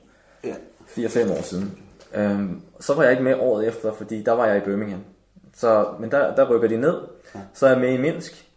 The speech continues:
Speaker 2: Så rykker vi op. Så spiller vi i Østrig. Og det er der, vi vinder guldet. Øhm.
Speaker 1: Og her skal lige, skal lige.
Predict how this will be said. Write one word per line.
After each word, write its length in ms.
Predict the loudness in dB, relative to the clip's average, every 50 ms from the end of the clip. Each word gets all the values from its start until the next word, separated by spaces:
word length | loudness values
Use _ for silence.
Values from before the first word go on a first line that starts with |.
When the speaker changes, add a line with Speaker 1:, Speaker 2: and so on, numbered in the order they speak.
| _ _ _ -4
Speaker 2:
Så 80 | 2
rykker 200 | 2 4 4 6
vi 100 | 6 6
op. 440 | 6 6 6 4 -2 -10 -16 -20 -20 _ _ _ _ _ _ _ _ _ _ _ _ _ _ _ _
Så 120 | -8 -8
spiller 300 | -4 0 4 8 8 8 8
vi 60 | 6 2
i 100 | 0 0
Østrig. 320 | 0 -2 -2 -4 -4 -4 -4 -8 -16 -20 -20 _ _ _ _ _ _ _ _ _ _ _ _ _ _ -20 -12 -2 0
Og 120 | 2 2
det 80 | 2 4
er 40 |
der, 120 | 4 4 4
vi 80 | 4
vinder 260 | 2 0 0 -2 -2 -2
guldet. 300 | -2 -2 -2 -2 -4 -6 -10 -18 _ _ _ _ _ _ _ _ -6 -4
Øhm. 320 | -2 0 0 -2 -2 -6 -10 -14 -20 -20 -20 -20 -20 -20 -20 -20 -20 -20 -16 -14
Speaker 1:
Og 80 | -12
her 140 | -10 -8 -10 -10 -10 -14 -20 -20 -12
skal 180 | -8 -6 -4
lige, 180 | -4 -4 -6 -10 -12 -18 -20 -20 -20 -20 -20 -20 _ _ -16 -16 -14 -14 -16 -16 -12 -10 -10 -10 -10 -12 -14 -14 -16 -18 _
skal 120 | -14 -12
lige. 140 | -12 -12